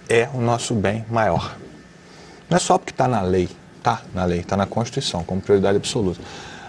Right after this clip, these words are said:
Mas, acima de tudo, não precisa lei para qualquer pessoa saber isso. Eu, sempre que eu faço palestra em qualquer parte do Brasil, a primeira pergunta, para começar, é assim: o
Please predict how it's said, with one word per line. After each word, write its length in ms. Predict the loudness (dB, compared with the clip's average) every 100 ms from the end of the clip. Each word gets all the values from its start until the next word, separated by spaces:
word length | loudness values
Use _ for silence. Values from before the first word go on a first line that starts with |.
| -4
Mas, 440 | 2 4 4 2 0
acima 360 | 0 2 4 4
de 140 | 4
tudo, 480 | 2 2 4 4 4
não 340 | 4 2 0
precisa 360 | 0 0 2 4
lei 260 | 6 6 4
para 240 | 2 -2
qualquer 320 | -4 -4 -4
pessoa 340 | -4 -6 -4 -4
saber 380 | -4 -6 -8
isso. 240 | -10 -12 -12 -14 -16 -20 -20 -20 -6
Eu, 160 | -6 -6 -10 -20 -20 -8
sempre 260 | -2 -2
que 60 | 0
eu 60 | 0
faço 260 | 0 0
palestra 460 | -2 0 0 -2 -4
em 20 |
qualquer 260 | -8 -4 -2
parte 300 | 0 0 0
do 100 | 0
Brasil, 380 | 0 -2 -2
a 40 | -2
primeira 360 | 0 2 2 -2 -4 0
pergunta, 320 | 0 0 0
para 100 | 0
começar, 760 | 2 2 0 0 4 4 2 -8 -20 -20 -20 -20 -20 -20 -20 -20 -8
é 100 | -2
assim: 300 | 0 0
o 40 | -2